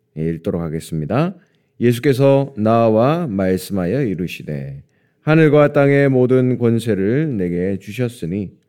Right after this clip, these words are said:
그러므로 너희는 가서 모든 민족을 제자로 삼아 아버지와 아들과 성령의 이름으로 세례를 베풀고, 내가 너희에게 분부한 모든 것을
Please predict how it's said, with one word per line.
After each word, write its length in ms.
그러므로 400
너희는 460
가서 600
모든 460
민족을 580
제자로 420
삼아 460
아버지와 640
아들과 580
성령의 840
이름으로 640
세례를 580
베풀고, 680
내가 260
너희에게 540
분부한 500
모든 340
것을 560